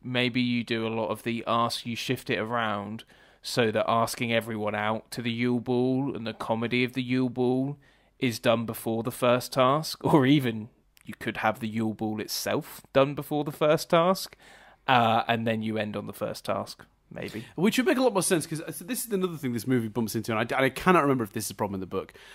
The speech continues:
Speaker 2: but so he's, he's famous, he's rich, he's a successful athlete within the school, and a reasonably functional student.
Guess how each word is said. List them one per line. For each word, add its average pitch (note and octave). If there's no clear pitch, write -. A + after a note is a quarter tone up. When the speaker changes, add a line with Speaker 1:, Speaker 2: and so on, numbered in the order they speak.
Speaker 2:
but D3+
so G#3+
he's, G3+
he's F3
famous, A#2+
he's B2+
rich, -
he's A#2+
a A#2
successful D#3
athlete C3
within A#2+
the A2
school, -
and A#2+
a A2+
reasonably G#2
functional A2+
student. -